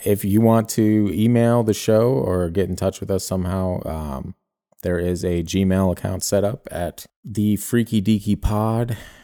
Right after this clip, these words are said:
at gmail dot com. And then the Instagram account is at freaky deaky pod.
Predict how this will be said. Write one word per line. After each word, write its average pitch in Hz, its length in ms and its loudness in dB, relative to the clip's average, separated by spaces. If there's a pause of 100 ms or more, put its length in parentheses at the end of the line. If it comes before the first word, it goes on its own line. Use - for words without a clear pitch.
(180)
at 92 220 -6
gmail 98 380 0
dot 95 200 2
com. 107 500 -2 (260)
And 87 200 -2
then 87 380 0
the 82 140 -2
Instagram 92 540 -2
account 87 440 -4
is 85 460 -2 (100)
at 87 500 -6
freaky 90 560 -6
deaky 82 520 -8
pod. - 600 -10